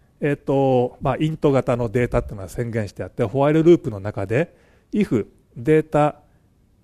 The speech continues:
そしてここで、えー、論理積を取って、その値がゼロでなかったら処理と。こういうのがあったとしましょ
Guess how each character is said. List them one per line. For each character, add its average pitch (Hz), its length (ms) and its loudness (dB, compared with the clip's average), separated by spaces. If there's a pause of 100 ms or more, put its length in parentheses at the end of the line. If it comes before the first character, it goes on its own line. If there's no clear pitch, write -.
(120)
そ - 140 -10
し - 60 -14
て 170 200 -2
こ - 60 -14
こ 156 80 0
で、 143 240 2
え 131 240 0
ー、 113 60 -4
論 151 200 -2
理 151 80 -6
積 - 260 -8
を 95 80 -6
取 107 160 -10
っ - 20 -20
て、 127 240 -6
そ - 140 -10
の 135 140 -4
値 131 320 0
が 139 220 -4 (200)
ゼ 147 200 0
ロ 131 80 2
で 117 80 -4
な 110 100 -4
か 107 120 -4
っ - 60 -18
た 120 140 -6
ら 135 220 -2 (200)
処 123 100 -8
理 90 100 -12
と。 - 140 -20 (720)
こ 202 100 4
う 202 40 8
い 208 40 6
う 202 40 2
の 180 80 2
が 113 220 -2
あ 117 40 -4
っ - 40 -2
た 110 120 -10
と - 80 -18
し - 100 -20
ま 90 80 -18
し - 80 -18
ょ - 120 -18